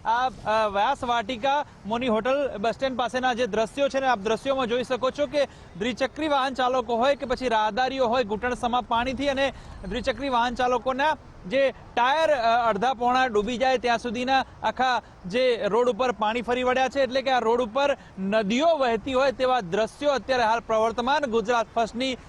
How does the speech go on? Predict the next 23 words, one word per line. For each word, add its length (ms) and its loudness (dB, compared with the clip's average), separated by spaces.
ટી 80 0
વી 100 0
સ્ક્રીન 300 -2
ઉપર 280 0
ગ્રાઉન્ડ 340 0
ઝીરો 200 0
રિપોર્ટિંગ 540 -2
અત્યારે 300 0
હાલ 200 2
જોવા 260 2
મળી 240 -2
રહ્યું 200 2
છે. 240 0
આપ 140 0
જોઈ 220 0
શકો 260 0
છો 160 -2
કે 300 2
દ્વિચક્રી 640 -4
વાહન 280 2
ચાલકો 380 0
સંઘર્ષ 540 0
કરીને 380 2